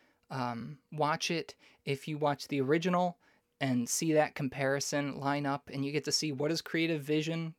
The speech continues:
total creative control look like compared to studio interference. Um, it's, it's, it's definitely, I would say,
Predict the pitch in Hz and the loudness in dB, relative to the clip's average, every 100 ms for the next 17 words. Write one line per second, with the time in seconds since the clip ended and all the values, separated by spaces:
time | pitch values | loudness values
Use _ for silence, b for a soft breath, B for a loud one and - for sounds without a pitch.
0 | - 170 170 175 156 170 165 160 151 - | -4 0 2 2 0 0 2 2 -2 -6
1 | 156 - 156 151 147 156 170 156 147 160 | -6 2 4 4 4 0 0 0 -2 -6
2 | 147 151 147 - 147 143 143 - - 151 | -4 -2 -2 -4 -4 -4 -4 -8 -2 0
3 | 151 147 143 147 143 135 143 147 151 147 | 2 4 4 2 -4 -4 -2 0 0 -4
4 | - B B B B B 147 127 113 101 | -10 B B B B B -6 -4 -4 -8
5 | 180 - _ _ _ _ _ _ _ _ | -14 -18 _ _ _ _ _ _ _ _
6 | _ _ _ - 135 - - 131 - - | _ _ _ -12 -10 -10 -10 -10 -10 -10
7 | 123 - 147 135 - 139 127 143 135 127 | -10 -12 -6 -4 -2 0 0 2 2 2
8 | 127 135 131 135 - 131 | 0 -2 -2 -2 0 0